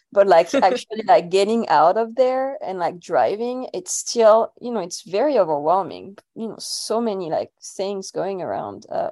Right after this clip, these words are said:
Speaker 2: Mm-hmm.
Speaker 1: going on when you're driving, and yeah, and a lot of people do enjoy driving. I like it if
Speaker 2: Yeah,
Speaker 1: I
Speaker 2: I don't.
Speaker 1: Sure. <laughs>
Speaker 2: When I took my driver's test, my foot was literally shaking over the pedal the whole time, like, physically shaking.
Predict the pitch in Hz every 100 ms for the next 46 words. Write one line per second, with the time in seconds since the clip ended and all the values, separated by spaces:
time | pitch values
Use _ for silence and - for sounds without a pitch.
0 | - 202 185 180 180 185 - - - 185
1 | 175 165 170 165 175 180 185 180 - 190
2 | - _ _ _ _ _ - 196 170 190
3 | 190 190 311 202 - 208 190 175 196 190
4 | 190 - 185 185 185 170 170 165 165 180
5 | 196 _ _ _ _ - 254 233 226 220
6 | 175 151 - - 180 160 143 - _ _
7 | 165 170 196 _ _ _ _ _ _ _
8 | _ _ 214 - - - - - 226 220
9 | 226 269 240 214 208 202 208 208 208 185
10 | 180 190 170 - 202 170 175 180 190 180
11 | 165 165 - 170 165 165 160 165 156 156
12 | 151 160 151 143 160 156 151 143 117 -
13 | 160 165 _ 254 190 180 170 147 - -
14 | - - 208